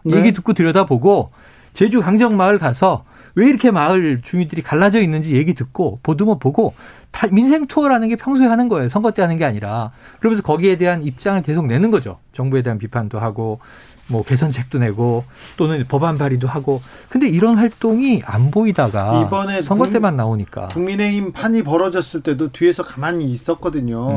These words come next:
Speaker 2: 음.
Speaker 1: 근데 사실은 많이 움직였을 텐데, 움직였어야 했을 텐데.
Speaker 2: 그러니까 어찌 보면은 여야가 윤석열, 이재명이 돼서 혹은 홍준표가 됐더라도 초박빙일 것이다라고 생각하면 유승민 후보가 그 얘기를 강력하게 했는데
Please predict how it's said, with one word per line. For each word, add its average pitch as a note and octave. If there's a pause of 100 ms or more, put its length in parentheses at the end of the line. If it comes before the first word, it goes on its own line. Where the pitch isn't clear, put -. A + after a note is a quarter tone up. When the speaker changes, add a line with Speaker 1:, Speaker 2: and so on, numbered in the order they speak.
(100)
Speaker 2:
음. B2
Speaker 1:
근데 C#3
사실은 D#3+ (480)
많이 D#3
움직였을 C#3
텐데, F3
움직였어야 D3+
했을 D#3
텐데. F#3+
Speaker 2:
그러니까 F3
어찌 D#3
보면은 F#3
여야가 D#3
윤석열, D3
이재명이 C3+
돼서 A#2+
혹은 G#3
홍준표가 F#3
됐더라도 A#2 (260)
초박빙일 B3+
것이다라고 G#3
생각하면 F#3 (260)
유승민 F#3+
후보가 D#3+
그 B2+
얘기를 A#2 (200)
강력하게 C3
했는데 C3